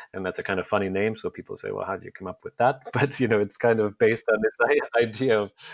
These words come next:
you know, we're living in a world dominated by fear and, you know, so much bad news. And these types of drivers don't make us thrive. You know, they just make us neurotic and they make us anxious and stressful. And, you know, a lot of the problems in the, in the world of,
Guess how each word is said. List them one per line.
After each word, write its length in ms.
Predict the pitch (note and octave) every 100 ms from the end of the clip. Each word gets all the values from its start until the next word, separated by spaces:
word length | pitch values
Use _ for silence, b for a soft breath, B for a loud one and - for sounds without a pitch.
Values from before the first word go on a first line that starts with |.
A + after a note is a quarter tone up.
| B B -
you 120 | G2+
know, 160 | G2 G2+
we're 220 | G#2+ G#2+
living 260 | D#3 F#3
in 100 | C#3
a 60 | A#2+
world 320 | A2+ B2 A2
dominated 420 | A2 G#2+ G#2 G2+
by 180 | G2+ F#2+
fear 540 | - A2 A2 G#2+ G#2+ G#2
and, 340 | F#2+ F2+ F2+ _
you 80 | -
know, 280 | F#2+ F#2+ G2 -
so 240 | - E3+
much 260 | B2 A2+ -
bad 220 | G#2+ G#2+ -
news. 440 | G#2 G#2+ G#2+ G#2
And 280 | G#2 G2 F#2 _ -
these 200 | D#3 -
types 280 | E3+ D#3+
of 100 | C3
drivers 400 | A2 A#2 A#2+ G#2+
don't 220 | G2+ A#2+ A2+
make 180 | A2
us 100 | G2+
thrive. 380 | - G2+ G2 F#2 -
You 40 |
know, 80 | F2+
they 120 | G2+
just 180 | G2+ -
make 180 | G#2 G2+
us 140 | -
neurotic 520 | F#2 G2 G2+ G2+ - -
and 100 | F2+
they 60 |
make 220 | F2+ F2+ F2
us 120 | -
anxious 460 | G2+ - G2+ - F#2
and 120 | F2
stressful. 500 | - G#2+ - - F#2
And, 180 | F#2 F#2 B B B B -
you 60 | F#2
know, 100 | F2+
a 40 | G2
lot 220 | G#2+ A#2
of 260 | G2 F2+
the 100 | -
problems 360 | - G#2+ G#2 G2
in 120 | F#2+
the, 120 | F#2 -
in 120 | G2+
the 80 | F#2+
world 260 | F#2+ G2+ F#2+
of, 160 | F2